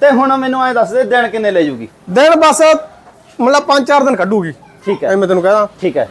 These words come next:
Speaker 2: ਵੀ ਪੰਜ ਚਾਰ ਦਿਨ ਲਊਗੀ ਮਸਾਂ।
Speaker 1: ਠੀਕ ਹੈ। ਤੇ ਫਿਰ ਨੈਬ ਮੈਨੂੰ ਐਂ ਦੱਸ, ਖਾਦ ਖਰਾਕ ਦੇ ਸਿਰ ਮਤਲਬ ਕੀ ਕੁਛ ਪਾਉਂਦੇ ਰਹੇ ਹੋ ਇਹਨੂੰ?
Speaker 2: ਖਾਦ ਖਰਾਕ ਤਾਂ ਇਹਨੂੰ ਅਸੀਂ ਲੇਟੀ ਰਹਿੰਦੇ ਕਿ ਪਾਉਂਦੇ ਰਹੇ ਪਹਿਲਾਂ।
Speaker 1: ਠੀਕ ਹੈ।
Speaker 2: ਤੇ ਖਲ ਤੇ ਲੇਟੀ ਤੇ ਫੀਡ।
Speaker 1: ਫੀਡ?
Speaker 2: ਹਾਂ।
Speaker 1: ਫੀਡ ਘਰੂ ਬਣਾ ਕੇ?
Speaker 2: ਨਾ,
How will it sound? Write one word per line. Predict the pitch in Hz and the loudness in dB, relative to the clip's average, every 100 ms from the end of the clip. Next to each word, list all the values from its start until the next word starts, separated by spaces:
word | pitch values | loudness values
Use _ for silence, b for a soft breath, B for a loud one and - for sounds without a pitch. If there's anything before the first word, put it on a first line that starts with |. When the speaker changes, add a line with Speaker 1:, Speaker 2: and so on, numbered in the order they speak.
| 196 | -6
Speaker 2:
ਵੀ | |
ਪੰਜ | 196 214 | -2 -2
ਚਾਰ | 196 220 | 0 0
ਦਿਨ | 202 | 0
ਲਊਗੀ | 175 131 127 | 0 -2 -6
ਮਸਾਂ। | 123 127 | -12 -12
Speaker 1:
ਠੀਕ | 104 | -14
ਹੈ। | - - - | -16 -16 -2
ਤੇ | 254 | 0
ਫਿਰ | 247 240 | 2 2
ਨੈਬ | 208 226 | 2 0
ਮੈਨੂੰ | 233 226 220 | -2 -6 -6
ਐਂ | 214 | -4
ਦੱਸ, | 196 - - | -6 -6 -2
ਖਾਦ | 214 269 | 0 0
ਖਰਾਕ | 220 208 196 | 0 0 0
ਦੇ | 190 190 | -2 -4
ਸਿਰ | 196 196 | -4 -6
ਮਤਲਬ | 196 190 175 185 - | -8 -8 -4 -6 -4
ਕੀ | 220 220 | -4 -2
ਕੁਛ | 202 160 | -2 -2
ਪਾਉਂਦੇ | 165 147 135 | -4 -2 -2
ਰਹੇ | 117 107 | -4 -8
ਹੋ | |
ਇਹਨੂੰ? | 104 113 - - | -12 -14 -16 -6
Speaker 2:
ਖਾਦ | 247 311 339 | 0 2 4
ਖਰਾਕ | 294 294 269 | 4 4 4
ਤਾਂ | 294 | 2
ਇਹਨੂੰ | 311 320 311 254 | 2 2 2 0
ਅਸੀਂ | 285 | 0
ਲੇਟੀ | 254 240 254 | 0 0 0
ਰਹਿੰਦੇ | 247 294 | -2 -2
ਕਿ | 269 | -2
ਪਾਉਂਦੇ | 254 240 | -2 0
ਰਹੇ | 233 | 0
ਪਹਿਲਾਂ। | 254 262 233 _ - | 0 -2 -6 _ -8
Speaker 1:
ਠੀਕ | 165 | -4
ਹੈ। | 135 - - - _ _ - | -4 -8 -16 -20 _ _ -2
Speaker 2:
ਤੇ | 214 214 208 | 2 2 2
ਖਲ | 202 202 196 | 0 0 0
ਤੇ | 214 | 0
ਲੇਟੀ | 214 190 196 247 240 - _ _ | 0 -2 0 -2 -4 -12 _ _
ਤੇ | 220 | -6
ਫੀਡ। | 156 143 151 117 - _ | -2 0 0 -4 -12 _
Speaker 1:
ਫੀਡ? | 175 160 139 - - | 0 2 0 -2 -2
Speaker 2:
ਹਾਂ। | 170 120 117 | -2 -2 0
Speaker 1:
ਫੀਡ | 202 220 | 2 2
ਘਰੂ | 202 - 220 202 180 | 2 0 2 2 0
ਬਣਾ | 156 175 | -2 -2
ਕੇ? | 175 220 - - | 0 -4 -6 -4
Speaker 2:
ਨਾ, | 208 311 330 | 2 2 2